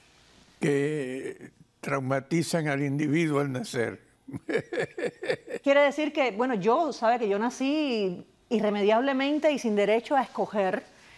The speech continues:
Speaker 2: dentro del sistema castrista en Cuba. Eh, yo
Speaker 1: Sí,
Speaker 2: no,
Speaker 1: sí.
Speaker 2: nunca pude ni siquiera pedir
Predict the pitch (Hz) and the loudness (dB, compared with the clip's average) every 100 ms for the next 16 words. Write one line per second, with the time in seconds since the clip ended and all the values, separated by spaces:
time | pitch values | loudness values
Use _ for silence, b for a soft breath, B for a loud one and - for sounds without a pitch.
0 | B B - 185 220 208 208 196 190 165 | B B 0 2 2 0 0 2 0 -2
1 | 185 208 208 262 220 - 254 254 - 208 | -4 -2 0 0 -2 -6 -4 -4 -4 -6
2 | 180 180 233 185 165 - B B B 180 | -4 -2 0 2 0 -6 B B B -4
3 | 170 208 247 247 233 302 285 233 247 254 | 0 2 2 0 0 2 2 0 0 0
4 | 240 202 185 - 190 220 220 208 233 254 | 2 2 0 -4 -6 -2 -2 -2 0 2
5 | 277 220 240 262 196 | 2 2 2 2 0